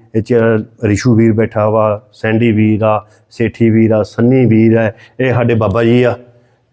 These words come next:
ਜਿਨ੍ਹਾਂ ਦੇ ਆਪਾਂ ਚਰਨਾਂ 'ਚ ਹੋ ਕੇ ਸੇਵਾ ਕਰਨੇ ਆ ਇਸ ਬਾਬੇ ਗੁੱਜੀ ਪੀਰ ਦੀ। ਤੇ ਇਹਦੇ ਵਿੱਚ ਜੀ ਨੌ ਵਜੇ ਆਪਾਂ ਝੰਡੇ ਦੀ ਰਸਮ ਕਰਨੇ ਆ ਸਟਾਰਟ ਜੀ, ਤੇ ਉਸ ਤੋਂ ਬਾਅਦ ਆਪਾਂ ਵਾਲੀਬਾਲ ਦੇ ਮੈਚ ਹੁੰਦੇ ਆ ਸਾਡੇ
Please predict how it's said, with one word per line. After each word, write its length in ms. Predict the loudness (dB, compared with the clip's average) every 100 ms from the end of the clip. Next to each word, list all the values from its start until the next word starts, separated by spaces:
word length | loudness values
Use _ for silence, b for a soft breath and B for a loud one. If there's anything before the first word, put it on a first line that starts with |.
| _ -4
ਜਿਨ੍ਹਾਂ 220 | -2 0
ਦੇ 120 | 0
ਆਪਾਂ 580 | 0 -2 0 0 -2 -6 -6
ਚਰਨਾਂ 280 | -4 -2 -2
'ਚ 80 | 0
ਹੋ 200 | 0 0
ਕੇ 280 | 0 -2 -4 _
ਸੇਵਾ 320 | -8 -4 0 0
ਕਰਨੇ 320 | -2 -2 -2
ਆ 40 |
ਇਸ 80 | -2 -4
ਬਾਬੇ 260 | -4 -4
ਗੁੱਜੀ 220 | -4 -2
ਪੀਰ 240 | -2 -2 0
ਦੀ। 200 | 0 -2 b b b b b _
ਤੇ 360 | -2 0 0 -2 B B _ -4
ਇਹਦੇ 200 | 0 2
ਵਿੱਚ 180 | 0 0
ਜੀ 200 | 2 4
ਨੌ 320 | 4 2 2
ਵਜੇ 220 | 2 2
ਆਪਾਂ 540 | 0 0 0 0 0 -4 -14 _ _
ਝੰਡੇ 240 | -4 -2 0
ਦੀ 100 | 0
ਰਸਮ 260 | 0 0
ਕਰਨੇ 300 | 0 0 0
ਆ 40 | 0
ਸਟਾਰਟ 280 | 0 -2 -2
ਜੀ, 160 | -6 -8 _ _ _ _ _ _
ਤੇ 100 | -8 -2
ਉਸ 120 | -2
ਤੋਂ 200 | 0 0
ਬਾਅਦ 380 | 2 2 2 2
ਆਪਾਂ 560 | 0 0 0 0 0 -4 _ _ -2
ਵਾਲੀਬਾਲ 400 | 0 2 2 0
ਦੇ 60 |
ਮੈਚ 320 | 0 -2 -2
ਹੁੰਦੇ 180 | -6 -4
ਆ 40 | -8
ਸਾਡੇ 220 | -10